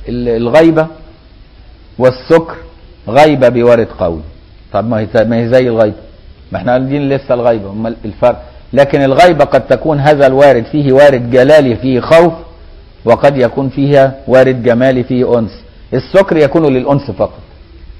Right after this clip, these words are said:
تبقى غيبة بأنس، والسكر غيبة بوارد قوي. والسكر زيادة على الغيبة من وجه، وذلك أن صاحب السكر قد يكون مبسوطاً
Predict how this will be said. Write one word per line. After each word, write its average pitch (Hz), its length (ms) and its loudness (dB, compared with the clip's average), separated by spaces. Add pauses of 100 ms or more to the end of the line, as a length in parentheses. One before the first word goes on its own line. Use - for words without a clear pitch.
(640)
تبقى 127 260 2
غيبة 151 300 2
بأنس، 127 360 -2 (1900)
والسكر 131 560 0
غيبة 151 320 4
بوارد 127 440 2 (120)
قوي. 104 260 2 (1000)
والسكر 151 640 0
زيادة 170 400 4
على 143 200 4
الغيبة 143 400 2
من 131 120 0
وجه، 147 300 2 (460)
وذلك 139 520 2
أن 127 280 2
صاحب 131 360 0
السكر - 440 -6 (440)
قد 135 200 4
يكون 131 380 0
مبسوطاً 139 760 0